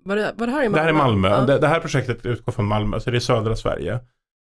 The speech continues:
Speaker 2: Eh, men det finns också ett Stockholmsinitiativ som
Speaker 1: Ja.
Speaker 2: heter
Speaker 1: Drakar och drag queens.
Speaker 2: Drakar och drag queens, ja. Eh, som också reser runt i Mellansverige. Och,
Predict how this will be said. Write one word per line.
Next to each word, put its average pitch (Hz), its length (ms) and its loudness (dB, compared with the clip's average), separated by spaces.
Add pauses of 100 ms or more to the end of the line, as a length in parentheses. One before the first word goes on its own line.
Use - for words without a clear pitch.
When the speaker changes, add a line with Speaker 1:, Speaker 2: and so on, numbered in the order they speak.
(260)
Speaker 2:
Eh, 113 220 4
men 120 120 2
det 120 60 2
finns 117 380 2
också 104 560 -2
ett - 220 -6
Stockholmsinitiativ 95 1040 -2
som 107 160 -4
Speaker 1:
Ja. - 340 -4
Speaker 2:
heter 202 140 2
Speaker 1:
Drakar 170 440 0
och 165 60 -4
drag 180 300 -6
queens. - 220 -10
Speaker 2:
Drakar 120 280 0
och 110 80 -4
drag 117 200 2
queens, 113 260 -2
ja. 104 120 0 (600)
Eh, 95 60 -2 (380)
som 110 300 0
också 98 460 0
reser 101 280 0
runt 92 120 -2
i 98 40 -4
Mellansverige. 101 640 -4 (600)
Och, - 320 -2